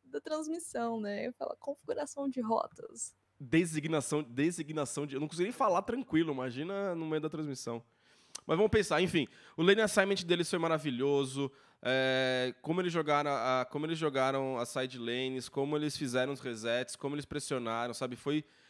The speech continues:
Speaker 2: maravilhoso, foi uma mudança da água pro vinho muito grande, tá ligado? Muito grande. Muito grande.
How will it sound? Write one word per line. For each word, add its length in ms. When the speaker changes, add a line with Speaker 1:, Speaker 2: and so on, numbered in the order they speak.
Speaker 2:
maravilhoso, 720
foi 140
uma 160
mudança 460
da 60
água 120
pro 160
vinho 140
muito 240
grande, 420
tá 120
ligado? 420
Muito 460
grande. 440
Muito 340
grande. 400